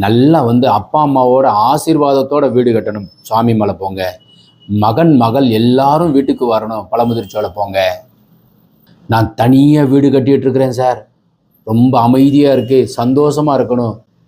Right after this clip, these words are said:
திருத்தணி போங்க. மனைவி மக்கள் எல்லாரும் வரணும் சந்தோஷமா இருக்கணும் திருப்பரங்குன்றம் போங்க. தெற்க பார்த்த வீட்டிற்கு கிழக்கு வாசல் பெரிய வீடு நடுவுல முற்றம்.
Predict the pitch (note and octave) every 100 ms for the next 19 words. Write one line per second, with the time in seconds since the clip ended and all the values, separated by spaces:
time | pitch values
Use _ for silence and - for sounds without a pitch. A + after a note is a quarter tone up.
0 | - C#3 C#3 B2+ G#2+ G#2+ G#2+ G#2+ G2+ -
1 | _ _ _ _ _ _ _ G2+ G2 A2+
2 | B2+ C3 A2+ G#2+ - C#3+ A2+ A#2 C3 C#3
3 | D3 D3+ D3+ C3 B2+ C3 A#2+ A2 B2+ C3+
4 | D#3 D#3 D3+ C#3 A#2+ A2+ A#2 G#2 _ _
5 | C3 C3 C3+ C3 B2+ B2 B2 A#2+ A#2 A#2
6 | A#2 G#2+ - _ - - _ _ _ _
7 | _ _ _ _ _ _ - B2+ C#3+ C#3
8 | C3 A#2+ A#2 A#2 A#2 A2+ C3+ E3 - A#2
9 | B2+ C#3 B2+ A#2+ B2+ D3+ A#2 A2 A2+ C3+
10 | A#2+ B2 C3 D3+ A2 A#2+ B2+ C3+ G2+ -
11 | G2